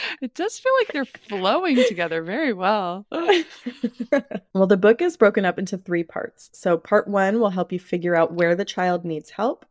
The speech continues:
Speaker 2: and the best angles of attack for strengthening those executive skills. And then parts two and three offer different interventions depending on the needs of the child.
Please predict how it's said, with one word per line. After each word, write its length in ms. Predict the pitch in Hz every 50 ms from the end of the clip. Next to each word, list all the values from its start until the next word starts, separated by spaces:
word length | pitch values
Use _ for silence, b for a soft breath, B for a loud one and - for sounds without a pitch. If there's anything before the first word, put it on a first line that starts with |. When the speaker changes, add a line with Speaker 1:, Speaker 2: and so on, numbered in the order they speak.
| _
Speaker 2:
and 100 | 175 175
the 40 | 165
best 280 | 165 151 160 - - - -
angles 400 | 175 190 202 202 208 208 202 -
of 80 | 190
attack 500 | 190 190 - - 170 160 - - - _ _ _ _ _ _ _ _
for 100 | - 185
strengthening 640 | - - - 185 180 180 175 - 185 180 180 180 175
those 180 | 170 165 160
executive 500 | - 165 165 165 156 160 - 185 202 196
skills. 640 | - - - 180 156 143 156 180 226 226 - - - _
And 120 | 202 208 190
then 160 | 185 185 185
parts 320 | - 202 190 190 - -
two 240 | - - - 208 208
and 220 | - 214 214 208 -
three 260 | 185 175 175 175 165
offer 300 | - 160 165 - 175 170
different 340 | - 175 165 - 180 - -
interventions 680 | 175 175 170 160 160 151 160 160 - 160 156 160 - -
depending 460 | 160 165 - - 170 165 165 160 151
on 100 | 147 151
the 80 | 147
needs 320 | 147 143 143 - - - -
of 60 | -
the 80 | - -
child. 520 | - - - - - - - - -